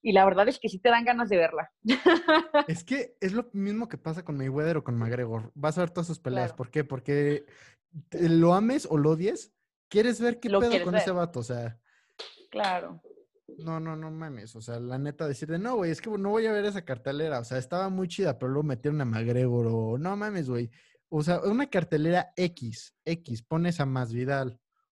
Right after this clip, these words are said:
Speaker 2: o a McNuggets, pum.
Speaker 1: Ujú.
Speaker 2: Bueno, Street Jesus, porque ese es el nombre de Masvidal, Street Jesus.
Speaker 1: Oye, ¿quién crees que ganaría en una super fight de Conor contra Masvidal?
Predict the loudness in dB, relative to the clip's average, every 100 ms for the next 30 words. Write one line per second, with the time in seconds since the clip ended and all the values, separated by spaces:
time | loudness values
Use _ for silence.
0 | _ -4 -2 0 -2 2 4 6 4 -2
1 | -10 -14 -18 _ _ _ _ 4 6 6
2 | 4 -2 _ 0 0 -2 -8 0 2 4
3 | 2 2 2 2 -2 -2 -8 _ _ -8
4 | -4 -4 0 2 2 2 2 2 0 0
5 | 2 2 -2 -6 -4 -4 -8 -8 -8 -6
6 | -10 -14 -18 _ _ 2 4 6 4 2
7 | 2 2 2 4 4 6 4 4 2 -2
8 | -4 -6 -6 -2 -2 0 0 0 -4 -4
9 | -4 -4 -4 -2 -4 -6 -6 -2 0 2
10 | 0 -2 -6 -8 -4 -2 -4